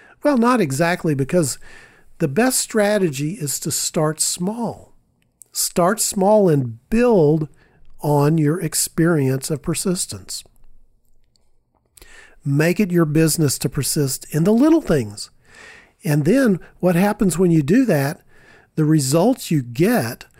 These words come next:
are going to deepen that appreciation,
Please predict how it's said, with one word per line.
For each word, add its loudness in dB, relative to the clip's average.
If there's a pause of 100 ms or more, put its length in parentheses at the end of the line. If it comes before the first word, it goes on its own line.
(240)
are 0
going 2
to 0
deepen 0
that 2
appreciation, -2